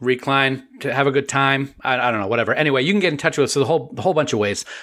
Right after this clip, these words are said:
Uh, we get so much feedback from, uh, Trek Geeks listeners. People discover the podcast every single day, which we absolutely love.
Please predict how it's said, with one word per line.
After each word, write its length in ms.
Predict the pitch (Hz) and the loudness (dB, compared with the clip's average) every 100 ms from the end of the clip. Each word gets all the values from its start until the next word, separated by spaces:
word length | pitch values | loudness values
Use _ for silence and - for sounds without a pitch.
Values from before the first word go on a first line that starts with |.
| - | -2
Uh, 180 | 131 127 | 0 2
we 100 | 151 | 2
get 140 | 160 | 0
so 160 | 156 170 | 2 2
much 180 | 156 - | 2 0
feedback 720 | - - - 143 139 135 127 | -12 -6 0 2 4 2 2
from, 420 | - 131 120 123 123 | 2 2 2 -2 0
uh, 160 | 123 | 0
Trek 240 | - 131 131 | 2 0 0
Geeks 200 | 123 - | -2 0
listeners. 500 | 120 123 120 113 - | 0 4 4 2 -2
People 320 | - 170 180 | -4 -2 0
discover 400 | 151 - 156 143 | 0 2 2 2
the 80 | 123 | 0
podcast 580 | 131 131 - 131 120 - | 2 0 2 2 2 0
every 220 | 160 196 | 0 2
single 280 | - 151 123 | 2 2 2
day, 220 | 104 117 110 | 2 2 2
which 180 | 107 113 | -2 -4
we 120 | 110 | 0
absolutely 540 | 120 - 117 117 113 | 0 0 -4 -2 0
love. 420 | 104 104 98 90 | 2 2 2 0